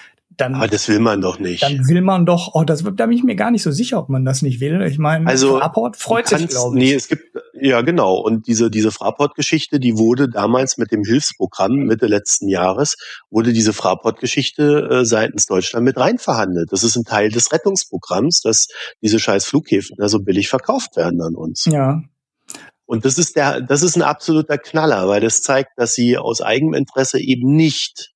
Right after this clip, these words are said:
Speaker 2: äh, wollen, dass dort Sachen zu anständigen Preisen verkauft werden.
Speaker 1: Ja. Ja, die, äh,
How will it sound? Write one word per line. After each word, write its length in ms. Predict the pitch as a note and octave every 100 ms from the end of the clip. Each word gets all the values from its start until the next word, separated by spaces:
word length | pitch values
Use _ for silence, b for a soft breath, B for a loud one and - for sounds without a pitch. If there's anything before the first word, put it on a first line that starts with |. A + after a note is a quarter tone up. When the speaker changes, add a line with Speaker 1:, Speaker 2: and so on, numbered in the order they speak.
| _ -
Speaker 2:
äh, 260 | - G#2
wollen, 560 | G#2 G2+ G2+ F#2+ E2+ - -
dass 420 | G#2+ G2+ - -
dort 320 | - F#2+ F#2+ A#2+
Sachen 580 | A#2+ G#2 G2+ G2 F2+ A2+
zu 120 | -
anständigen 540 | G#2 F#2+ - F#2 F2+
Preisen 360 | F2 F2+ E2+ -
verkauft 500 | - - - - -
werden. 260 | - - - _
Speaker 1:
Ja. 360 | E3 C#3+ C3+ D3+ - _ B B B
Ja, 220 | E3 D#3
die, 160 | C3 D3
äh, 440 | C#3+ D3+ D#3+ F#3+